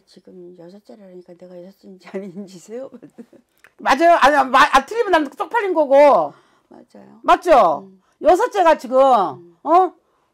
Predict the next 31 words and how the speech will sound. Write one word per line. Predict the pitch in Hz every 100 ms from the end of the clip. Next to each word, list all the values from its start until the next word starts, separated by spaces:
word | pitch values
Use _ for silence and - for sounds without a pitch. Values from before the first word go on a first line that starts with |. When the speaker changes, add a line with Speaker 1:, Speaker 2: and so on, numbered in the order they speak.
| _
Speaker 2:
내가, | 208 339 349 202 165 _ _ 220
여섯, | 277 381
우리 | 247 277
여섯째가 | 208 294 277 196 165 208 349 381
Speaker 1:
음. | 196 180 180 _ -
Speaker 2:
똑똑하기도 | 381 427 370 320 240 220
하지, | 233 294 247
똑똑하기도 | 339 339 381 - 320 269
하지만 | 277 302 180 185 330 339 _ _ _
고집도 | - 262 - 170
세지만 | - 370 262 175 165 160 139 _ _ _ _
자꾸 | - 285 403 370 180 135
지 | - 294
Speaker 1:
음. | 247
Speaker 2:
머리를 | 175 233 262
놓으면서, | 170 175 311 370 277 185 180 135 233 381
Speaker 1:
음. | - _ _ _
Speaker 2:
지 | -
노-, | 277 226
머리를 | 175 202 226 202
놓아버리면서 | 165 202 311 311 196 160 147 151 226 320 -
Speaker 1:
음. | _ _
Speaker 2:
자꾸 | 214 277
멍청한 | 240 180 247 381 392
짓을 | 285 254 220
하고 | 262 214
있다. | - 175 165 135 _ _
Speaker 1:
음. | - 185
Speaker 2:
아버지의 | 254 359 254 277 214
지금 | 190 190
슬픈 | - 359 - 277